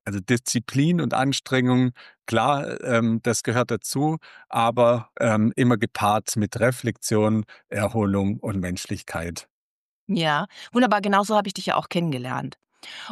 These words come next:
Speaker 2: Und schwenken wir mal gleich zu dem Thema Leadership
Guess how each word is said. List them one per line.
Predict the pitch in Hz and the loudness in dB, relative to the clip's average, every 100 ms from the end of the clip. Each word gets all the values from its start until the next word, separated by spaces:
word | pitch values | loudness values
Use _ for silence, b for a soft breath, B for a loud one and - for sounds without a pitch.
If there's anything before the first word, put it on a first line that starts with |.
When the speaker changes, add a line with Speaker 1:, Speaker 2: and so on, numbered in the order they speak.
| B | B
Speaker 2:
Und | 226 220 | 4 4
schwenken | - 254 294 269 233 226 | 2 2 4 2 4 4
wir | 226 226 | 4 4
mal | 202 | 2
gleich | 190 180 220 | 2 0 0
zu | - | -2
dem | 226 196 | -4 -4
Thema | - 214 202 190 - | -2 0 2 0 -2
Leadership | 185 175 240 302 285 - - 262 | -4 0 2 4 2 0 -6 -6